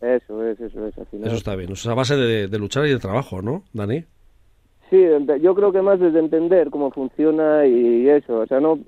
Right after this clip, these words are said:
Speaker 1: no puedes pretender, imagínate, tengo pulgón, pues mato todo el pulgón.
Speaker 2: Ujú.
Speaker 1: Entonces, claro, si no tengo depredadores porque no tienen comida, pues al final tengo un problema.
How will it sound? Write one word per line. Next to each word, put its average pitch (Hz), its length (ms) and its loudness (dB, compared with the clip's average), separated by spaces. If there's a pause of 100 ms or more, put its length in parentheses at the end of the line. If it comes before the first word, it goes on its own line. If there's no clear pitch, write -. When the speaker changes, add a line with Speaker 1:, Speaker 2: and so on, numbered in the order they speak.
(380)
Speaker 1:
no 160 140 -2
puedes 160 200 0
pretender, 131 680 2 (400)
imagínate, 135 560 -2
tengo 143 220 -2
pulgón, 120 400 -2
pues 101 120 -10
mato 147 280 -2
todo 117 140 -2
el 107 60 -16
pulgón. 117 440 -2 (120)
Speaker 2:
Ujú. 104 340 -6
Speaker 1:
Entonces, 131 400 -4
claro, 135 260 2
si 123 100 -6
no 131 140 0
tengo 139 240 0
depredadores 139 640 0
porque 135 260 -2
no 139 120 -2
tienen 143 260 -4
comida, 151 440 0
pues 139 160 -8
al 117 100 -8
final 127 840 -4
tengo 131 140 -6
un 101 60 -12
problema. 117 380 0